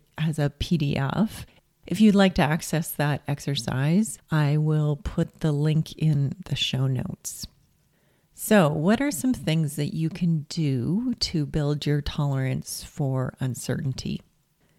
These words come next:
Well, I'd like to offer five steps that can help you to anticipate your triggers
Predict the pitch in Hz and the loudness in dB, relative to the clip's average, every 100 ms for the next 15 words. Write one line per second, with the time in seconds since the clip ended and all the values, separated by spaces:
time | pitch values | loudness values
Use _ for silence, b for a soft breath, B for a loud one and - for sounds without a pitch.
0 | _ _ - 165 160 160 190 - - 185 | _ _ -4 0 0 2 0 -2 -4 0
1 | 156 - 151 - 151 143 180 202 147 - | 0 0 -2 0 2 4 2 0 -6 -2
2 | 165 139 143 139 - - - - 160 156 | 0 2 2 0 -4 -12 -14 -4 0 0
3 | - 165 147 165 143 - 147 143 - - | 2 -2 0 0 0 0 0 0 -4 0
4 | 147 139 - 127 139 160 - 190 180 - | 2 2 0 2 2 4 2 2 0 0
5 | 180 - 127 139 131 - 208 233 254 151 | 0 0 -2 -2 -2 -6 0 2 4 2
6 | - 196 226 - - | 4 2 0 -6 -12